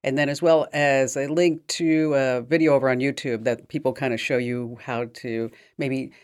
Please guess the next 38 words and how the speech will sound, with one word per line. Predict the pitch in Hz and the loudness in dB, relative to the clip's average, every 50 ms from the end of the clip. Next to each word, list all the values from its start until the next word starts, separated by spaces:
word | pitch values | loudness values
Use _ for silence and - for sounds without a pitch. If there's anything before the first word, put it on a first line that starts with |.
| _ _ _ _ _ _ | _ _ _ _ _ _
cast | - - 170 147 139 139 139 - - - - | -6 -2 0 2 2 2 0 -2 -6 -6 -8
your | - 120 127 | -8 -6 -2
NordicTrack | 123 131 127 127 131 123 - 139 113 113 - - - - | 0 0 2 0 0 -2 -2 -2 -2 -2 -4 -6 -8 -8
over | 156 131 139 131 | -6 -4 -4 -4
to | 117 135 131 | -4 -4 -4
that | 120 117 117 123 123 117 | -2 -2 -2 -4 -2 -2
bigger | - 120 107 - 113 | -2 -2 -2 -2 -4
screen. | 110 - - - 107 101 95 95 95 - _ - - - _ _ | -6 -6 -8 -8 -8 -8 -8 -10 -10 -14 _ -20 -20 -20 _ _
Uh, | - 208 | 0 0
Kenny, | 214 - 294 330 320 - | 2 4 4 4 4 4
let | - 196 269 320 | 4 4 6 8
me | 403 403 | 8 8
know | 370 392 370 320 | 8 8 6 6
how, | 285 294 247 | 4 2 2
how | 233 247 285 | 4 4 4
this | 277 269 240 - - | 6 4 4 4 0
works | 240 240 233 - 247 | -2 -2 -2 -4 -6
out | 220 240 226 | -8 -6 -4
for | - 240 | 0 2
you. | 208 | 2
I'd | 190 175 | 2 2
love | 185 185 190 196 233 233 226 - | 0 -2 2 4 4 4 4 2
to | 247 196 | 0 2
hear | 214 208 185 | 2 2 2
back. | 170 175 175 165 165 160 170 | 2 4 4 4 4 4 2
And | 160 | 0
again, | 151 151 170 156 147 131 | 2 4 4 2 2 2
congrats | - 151 151 135 147 156 160 - - | 0 0 0 2 4 4 4 4 2
on | 185 170 | 2 2
the | 165 | 2
big | 151 170 170 147 | 2 0 0 0
win | 170 208 202 165 151 143 151 - - _ _ _ _ _ _ _ | 0 2 4 4 4 2 -2 -6 -14 _ _ _ _ _ _ _
here | - 139 135 135 | -6 -4 -2 -2
on | 131 123 | -2 -2
the | 127 | -2
Kim | 120 147 127 113 | -2 -2 -4 -4
Komando | - 127 117 110 110 110 120 | -4 -4 -4 -4 -2 -4 -4
Show. | 117 - - 107 - - - | -6 -6 -6 -8 -8 -10 -12